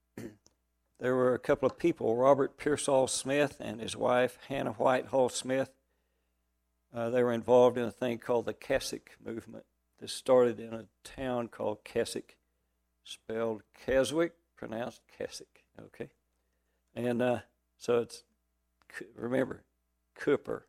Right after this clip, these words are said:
spelled Cowper, pronounced Cooper. Dunny, pronounced Dunn, I mean, spelled Dunn, pronounced Dunny.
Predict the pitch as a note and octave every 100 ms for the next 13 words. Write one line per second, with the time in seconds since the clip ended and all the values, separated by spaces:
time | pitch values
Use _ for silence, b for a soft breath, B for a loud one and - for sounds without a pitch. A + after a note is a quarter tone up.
0 | _ _ - - A2+ A2 G2+ _ _ -
1 | - C3 A2+ - A2 - _ _ _ _
2 | _ G#2+ - A2 - - - _ _ _
3 | _ _ _ _ _ _ _ _ _ _
4 | _ _ _ - C#3 D3+ B2 G#2 - _
5 | A#2 A#2 A2+ A2+ - A2+ D3 B2 G#2+ G2
6 | F#2+ _ _ _ - A#2 G#2+ G2 _ _
7 | _ - - B2+ B2 A#2+ D#3+ C#3+ A#2 G2
8 | B2 B2 A#2 - - C3